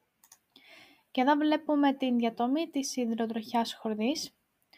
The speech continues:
όπου παρατηρούμε αυτές τις δέσμες από σειρματόσχηνα ή χορδές,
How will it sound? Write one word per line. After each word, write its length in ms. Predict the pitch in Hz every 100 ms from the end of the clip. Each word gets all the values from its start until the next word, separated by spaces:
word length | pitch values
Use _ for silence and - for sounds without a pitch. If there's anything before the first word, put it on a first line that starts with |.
| - _ _
όπου 380 | - 240 240 233
παρατηρούμε 1000 | 240 233 233 240 262 269 262 247 220 214 - _
αυτές 300 | 240 233 269
τις 140 | 269 240
δέσμες 400 | 254 254 254 254
από 200 | 247 233
σειρματόσχηνα 1000 | - 240 233 226 247 - 240 233 220 -
ή 340 | 254 247 240
χορδές, 840 | 233 - 226 220 233 320 - -